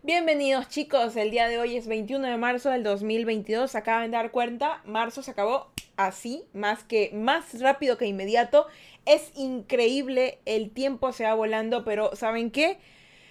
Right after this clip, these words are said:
No nos vamos a dejar volver locos. Tal vez el universo se está acabando, se está haciendo chiquito, pero lo importante aquí es que nuestro tiempo en la Tierra valga la pena. Y por eso también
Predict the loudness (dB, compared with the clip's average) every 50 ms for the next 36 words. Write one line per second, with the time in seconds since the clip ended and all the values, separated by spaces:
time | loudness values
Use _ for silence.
0 | -20 -20 -20 -20 -20 _ _ _ _ -4 0 2 2 2 2 2 2 2 2 0
1 | -2 -4 -4 -2 0 0 0 2 2 2 2 2 4 2 4 4 4 2 2 0
2 | -8 -8 _ 2 2 4 4 4 2 2 2 0 2 2 2 2 2 0 0 -2
3 | -4 -4 -2 -2 -4 -2 0 0 0 0 0 0 0 -2 -4 -6 -6 -4 0 0
4 | 0 0 0 -2 -2 -2 -2 2 4 4 4 6 6 4 4 4 2 -2 -4 -4
5 | -2 -2 2 4 2 2 2 2 0 0 0 2 2 2 2 0 -6 -8 -6 -4
6 | -4 -6 -6 -6 -8 -8 -8 -8 -8 -6 -6 -6 -4 -4 -4 -4 -4 -4 -4 -4
7 | -4 -4 -4 0 2 2 4 4 4 4 4 4 2 2 2 0 0 -2 -2 -4
8 | -8 -8 -8 -8 -8 -8 -12 -16 -8 -2 0 0 2 2 2 2 2 2 -2 -4
9 | -10 -10 -8 -8 -8 -8 -10 -12